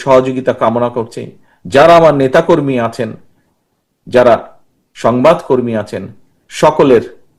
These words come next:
মাধ্যমে আমি আপনাদের দেশের সকল মানুষের কাছে এতটুকু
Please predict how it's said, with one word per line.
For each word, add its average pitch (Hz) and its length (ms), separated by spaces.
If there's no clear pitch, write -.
মাধ্যমে 117 600
আমি 117 260
আপনাদের 104 420
দেশের 127 360
সকল 185 300
মানুষের 127 440
কাছে 117 240
এতটুকু 123 480